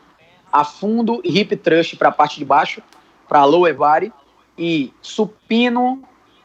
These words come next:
remada curvada, remada alta e desenvolvimento ou Arnold pra parte de cima. Eu uso esses oito exercícios.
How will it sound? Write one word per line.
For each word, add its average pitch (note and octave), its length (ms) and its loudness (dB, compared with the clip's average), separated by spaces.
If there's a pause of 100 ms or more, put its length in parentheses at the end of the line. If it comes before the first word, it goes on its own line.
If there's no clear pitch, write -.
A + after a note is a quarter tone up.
(200)
remada F#3+ 440 2
curvada, F#3 560 2
remada F3+ 440 0
alta F#3+ 600 2
e F3+ 360 -6
desenvolvimento E3 840 2
ou F3 180 8
Arnold E3+ 380 4
pra E3 80 -4
parte F3 220 0
de F#3 60 -12
cima. B2+ 360 -10 (300)
Eu F#3+ 180 8
uso G#3 200 2
esses F3 300 0
oito A#3 280 6
exercícios. - 720 -4